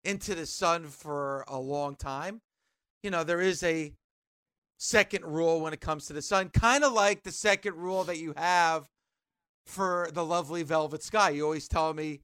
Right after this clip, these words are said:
three-second rule when it comes to Velvet. I can't stare more than three seconds. Though, I got a s-, very special gift from a member of the Busted Open Nation that got me a autographed eight-by-ten of the lovely Velvet Sky. So,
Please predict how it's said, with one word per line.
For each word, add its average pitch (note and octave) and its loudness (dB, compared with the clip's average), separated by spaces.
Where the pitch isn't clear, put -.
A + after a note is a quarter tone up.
three-second F3 -2
rule C3+ -8
when C3+ -8
it - -14
comes C3+ -8
to C3+ -10
Velvet. C3+ -4
I A#2+ -12
can't C#3 -14
stare C#3 -8
more D#3 0
than C#3+ -6
three C#3+ -8
seconds. C#3 -2
Though, A3+ 10
I F3+ 2
got F#3+ 6
a F3 6
s-, - -4
very G#3 4
special F#3+ 2
gift F#3+ -2
from E3 -4
a D#3 -2
member E3+ -2
of D#3+ -4
the D3 -6
Busted D#3+ -4
Open D#3 -4
Nation E3 -6
that F3 -2
got E3+ 4
me E3+ -4
a D#3 -2
autographed F3 2
eight-by-ten F3 -4
of D3+ -6
the D#3 -2
lovely D3+ -4
Velvet C3+ -10
Sky. G2+ -12
So, C3+ -6